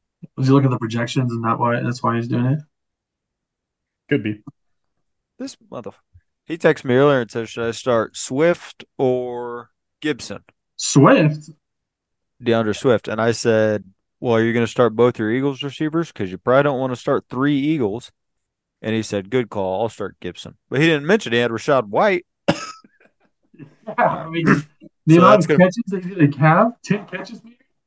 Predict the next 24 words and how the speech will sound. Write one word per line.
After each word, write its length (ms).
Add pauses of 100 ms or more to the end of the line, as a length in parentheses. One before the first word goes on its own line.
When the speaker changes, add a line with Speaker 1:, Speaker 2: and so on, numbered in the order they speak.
(380)
Speaker 3:
That'll 160
be 100
Rachaad 420
White, 240
probably. 300 (920)
Speaker 2:
Hey. 280
Speaker 3:
Here's, 280 (260)
here's 160
the 80
thing 80
about 200
Gibson. 280
They're 140
not 120
gonna 140
have 200
to 80
run 200
the 80
hurry-up 340
offense 380
against 280
the 60
Cardinals. 600